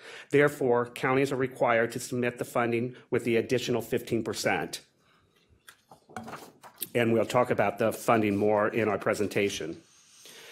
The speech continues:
In order to receive our allocation of the state funding, the county must enter into an M O U with the Board of Elections and the Ohio Department of Administrative Services.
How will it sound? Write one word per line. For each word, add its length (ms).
In 120
order 240
to 80
receive 680
our 160
allocation 640
of 80
the 80
state 300
funding, 420
the 80
county 360
must 260
enter 260
into 420
an 120
M 140
O 80
U 440
with 160
the 60
Board 260
of 80
Elections 560
and 140
the 60
Ohio 360
Department 480
of 100
Administrative 640
Services. 760